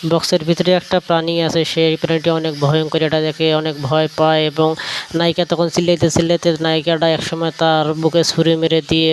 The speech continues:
পালিয়ে যাওয়ার চেষ্টা করে এবং সবাই সেখান থেকে পালিয়ে গেলেও নায়িকা আর তার বান্ধবী আটকা পড়ে এবং তাদের সামনে দুজন মেয়ে চলে আসে।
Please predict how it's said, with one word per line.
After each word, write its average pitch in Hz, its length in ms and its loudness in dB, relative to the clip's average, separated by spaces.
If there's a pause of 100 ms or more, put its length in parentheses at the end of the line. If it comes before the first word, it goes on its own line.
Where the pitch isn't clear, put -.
পালিয়ে 160 360 0
যাওয়ার 160 200 2
চেষ্টা 160 340 -2
করে 160 320 -2
এবং 156 160 -2
সবাই 156 300 0
সেখান 156 260 -4
থেকে 156 180 -2
পালিয়ে 156 380 -2
গেলেও 160 360 2
নায়িকা 156 360 -2
আর 156 160 0
তার 160 180 -2
বান্ধবী 156 460 0
আটকা 156 320 0
পড়ে 156 340 0
এবং 151 240 0
তাদের 156 220 0
সামনে 156 320 -2
দুজন 156 340 2
মেয়ে 156 200 0
চলে 156 280 0
আসে। 151 300 0